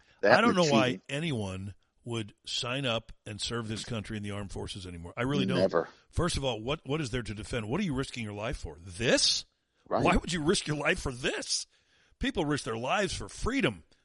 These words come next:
Speaker 2: to defend freedom. We don't have freedom here anymore. So what are you, what are you signing up for? You're gonna get woked out of your mind when you go in. What's the point of that?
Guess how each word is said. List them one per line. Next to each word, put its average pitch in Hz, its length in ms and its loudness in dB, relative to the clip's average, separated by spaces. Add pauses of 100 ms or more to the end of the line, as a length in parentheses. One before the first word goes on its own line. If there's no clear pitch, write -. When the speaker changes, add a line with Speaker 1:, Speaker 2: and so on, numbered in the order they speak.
Speaker 2:
to 135 100 -4
defend 151 340 -2
freedom. 180 420 -2 (280)
We 180 100 -2
don't 208 120 2
have 226 160 2
freedom 120 300 0
here 107 140 -2
anymore. 101 360 -8 (240)
So - 120 -4
what 165 160 2
are 269 40 0
you, 233 80 0 (120)
what 247 120 -6
are 277 40 -6
you 175 180 -6
signing 202 380 2
up 240 140 -2
for? 110 280 -4 (500)
You're 165 140 0
gonna 165 140 2
get 151 200 -2
woked 127 380 2
out 151 140 6
of 143 80 4
your 131 120 2
mind 165 560 0
when 139 140 -4
you 123 80 -2
go 117 180 -2
in. 113 300 -4 (720)
What's 160 240 -4
the 156 80 -2
point 170 320 0
of 131 60 0
that? 233 360 -2